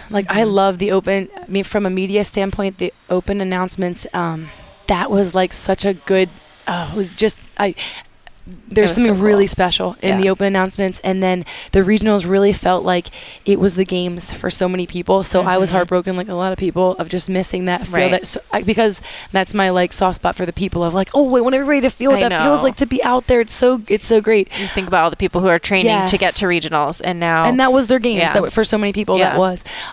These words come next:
Speaker 1: Um, I understand things change. And so from that side of it with media, I was disappointed in those changes.
Speaker 2: Mm-hmm.
Speaker 1: Um,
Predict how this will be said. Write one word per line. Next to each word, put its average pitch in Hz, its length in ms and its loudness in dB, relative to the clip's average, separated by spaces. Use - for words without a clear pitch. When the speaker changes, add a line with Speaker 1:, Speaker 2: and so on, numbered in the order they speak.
Speaker 1:
Um, 185 500 0
I 190 80 2
understand 202 440 0
things 214 220 -2
change. 196 380 0
And 185 160 -4
so 190 320 4
from 190 480 0
that 202 220 0
side 233 180 2
of 233 80 4
it 226 120 4
with 214 120 4
media, 202 380 2
I - 20 2
was 185 140 2
disappointed 185 640 -4
in 180 260 -6
those 180 220 -2
changes. 175 440 -6
Speaker 2:
Mm-hmm. 190 160 -12
Speaker 1:
Um, 180 280 -6